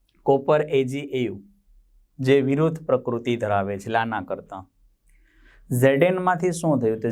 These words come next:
ઝેડ એન જે છે ધાતુ જે પરમાણુ છે એનું આયન બને છે. અહીં આયન જે છે એ ધાતુના આયનમાંથી એનો પરમાણુ બને છે. આમાં શું થાય છે? તો કે એ દ્રાવણમાં જાય છે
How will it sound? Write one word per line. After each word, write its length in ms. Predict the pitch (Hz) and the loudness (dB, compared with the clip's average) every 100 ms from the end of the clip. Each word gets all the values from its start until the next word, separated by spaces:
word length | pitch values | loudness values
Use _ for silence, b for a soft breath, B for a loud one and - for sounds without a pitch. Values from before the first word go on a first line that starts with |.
| 120 | 2
ઝેડ 200 | 123 139 156 | 2 2 0
એન 120 | 156 | 0
જે 80 | 139 135 | -2 -2
છે 100 | 151 131 | -6 -2
ધાતુ 320 | 120 117 143 127 | -2 0 0 0
જે 80 | 120 - | 0 0
પરમાણુ 440 | 120 139 143 135 120 | -2 -2 -4 -6 -8
છે 80 | 117 | -6
એનું 180 | 113 113 | -6 -6
આયન 220 | 117 143 147 120 | -4 -2 0 0
બને 220 | 113 139 135 | 0 0 -2
છે. 120 | 113 104 - _ _ 113 | -6 -8 -10 _ _ -6
અહીં 220 | 120 120 - 123 | -6 -6 -2 0
આયન 240 | 135 135 123 | 2 0 0
જે 80 | 110 110 | -2 0
છે 140 | 135 104 104 - _ _ _ _ 131 | 0 0 -4 -16 _ _ _ _ -2
એ 80 | 120 | 2
ધાતુના 440 | 120 120 131 127 123 117 | 2 2 0 -2 -2 -2
આયનમાંથી 580 | 123 123 117 110 - 113 | 0 0 -2 -4 -6 -4
એનો 120 | 127 127 120 | -4 -4 -4
પરમાણુ 440 | 117 127 123 107 101 | 0 0 0 -2 -8
બને 220 | 92 95 - | -10 -12 -12
છે. 120 | 120 101 _ _ _ _ _ _ _ _ _ - | -16 -20 _ _ _ _ _ _ _ _ _ 2
આમાં 300 | 147 185 175 | 4 4 4
શું 200 | 180 156 | 2 2
થાય 180 | 113 110 110 | 2 -2 -4
છે? 100 | 110 | -4
તો 60 | 127 123 | -2 0
કે 60 | 139 | 0
એ 40 | 151 131 | 2 4
દ્રાવણમાં 680 | 127 139 147 156 170 160 127 | 4 4 2 2 2 0 -2
જાય 200 | 123 123 | -4 -4
છે 100 | - | -8